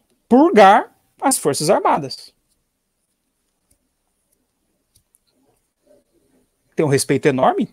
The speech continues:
no Exército. Quem aqui apoiou o golpe?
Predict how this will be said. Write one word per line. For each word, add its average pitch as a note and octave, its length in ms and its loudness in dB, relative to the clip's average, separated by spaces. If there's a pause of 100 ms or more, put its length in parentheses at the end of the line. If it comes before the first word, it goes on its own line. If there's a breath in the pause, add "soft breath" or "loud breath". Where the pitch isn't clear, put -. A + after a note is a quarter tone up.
no C#3 100 -10
Exército. C#3+ 500 -6 (1120)
Quem C#4 220 0
aqui B3 240 0
apoiou A3 380 4
o E3 40 0
golpe? D3 460 0